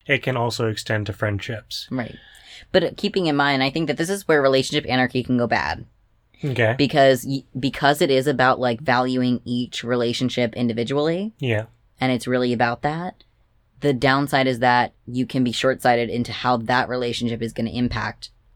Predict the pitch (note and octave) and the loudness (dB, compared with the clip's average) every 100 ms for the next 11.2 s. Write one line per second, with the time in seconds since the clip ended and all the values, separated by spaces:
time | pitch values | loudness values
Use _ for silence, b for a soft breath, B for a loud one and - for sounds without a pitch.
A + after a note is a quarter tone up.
0 | _ - A#2+ A#2 A#2+ B2 B2 B2+ B2+ B2+ | _ -4 2 6 8 8 6 4 4 4
1 | B2 B2 A#2+ A2+ - - - - - - | 4 2 0 -2 -4 -10 -12 -14 -16 -20
2 | - _ - C3+ F#3+ G3 A3 A3 E3+ D#3+ | -20 _ -2 -2 -2 0 0 4 6 6
3 | D3 D3 C#3+ C#3 C3+ B2 C3+ C#3 B2+ C#3+ | 6 4 4 4 4 4 4 4 2 4
4 | C3 B2+ C3 B2+ B2+ - D3 D#3+ C3+ C3 | 4 6 2 2 0 0 2 2 2 2
5 | A#2+ B2 B2+ C3 B2 B2+ A#2+ A#2+ A#2+ C#3 | 2 0 -2 -2 0 2 2 0 0 0
6 | D#3 C3 B2 - A#2+ A#2 C3+ D#3+ D3+ C#3 | 0 0 0 0 -2 2 0 2 0 0
7 | C3+ B2 D3 A#2 A2+ B2+ - _ _ _ | 0 6 6 4 -2 -6 -10 _ _ _
8 | - B2+ C3 B2 B2 A#2 B2+ A#2 C#3 B2 | -4 0 2 0 -2 -2 -2 0 -2 0
9 | A#2 A2+ - _ _ _ C#3+ D3 C#3+ D3 | -2 -4 -10 _ _ _ -6 -4 -2 -4
10 | D3 - D#3 C3+ D3+ C#3 B2+ - B2+ B2 | -6 -6 -4 0 0 0 -2 2 6 6
11 | A#2 | 4